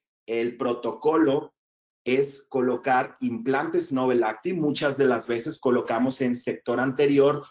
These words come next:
con la, eh, carga inmediata, el protocolo de implante post-extracción, y en sector posterior vemos infinidad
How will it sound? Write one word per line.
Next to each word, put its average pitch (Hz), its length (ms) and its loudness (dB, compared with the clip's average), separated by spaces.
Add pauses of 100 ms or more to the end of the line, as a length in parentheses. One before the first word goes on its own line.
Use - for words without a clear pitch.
con 143 300 0
la, 135 340 -2 (420)
eh, 113 720 -2 (380)
carga 127 280 -2
inmediata, 156 720 0 (220)
el 139 200 0
protocolo 139 600 2
de 131 100 2
implante 127 400 -2
post-extracción, 156 840 -4 (240)
y 202 160 2
en 226 80 2
sector 214 500 2
posterior 190 640 2
vemos 190 540 -2
infinidad 143 960 0